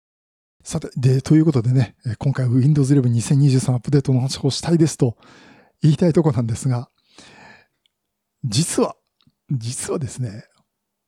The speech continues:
もうすでにリリースされてる九月のアップデート、九月の機能アップデートね、モンメイトフォー。えーと、これ第七百回でお話をしていますし、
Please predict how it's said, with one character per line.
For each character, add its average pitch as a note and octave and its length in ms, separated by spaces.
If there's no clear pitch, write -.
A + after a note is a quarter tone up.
も E3 120
う - 20
す - 200
で B3 120
に C3+ 140
リ A#2 160
リ E3 140
ー G#3+ 40
ス - 100
さ G#3 100
れ G#3 120
て F#3+ 180
る D#3 280
九 - 160
月 A#3 260
の A#2+ 200
ア A#2 60
ッ - 20
プ - 160
デ C3 100
ー - 20
ト、 - 300
九 - 140
月 F3+ 180
の A#2+ 80
機 - 140
能 C3+ 100
ア C3+ 40
ッ - 20
プ - 140
デ B2 80
ー - 20
ト A2 100
ね、 A2+ 240
モ C#3 180
ン F#3+ 80
メ F#3+ 100
イ E3+ 40
ト - 160
フ D#3 140
ォ B2 80
ー。 - 20
え B2+ 120
ー - 20
と、 A#2+ 180
こ - 120
れ C3 60
第 D#3+ 300
七 C3+ 200
百 A3+ 240
回 A2 200
で G2+ 160
お B2 40
話 A#2+ 380
を A#2+ 60
し - 120
て B2 100
い A#2 60
ま A#2 120
す - 120
し、 B2+ 260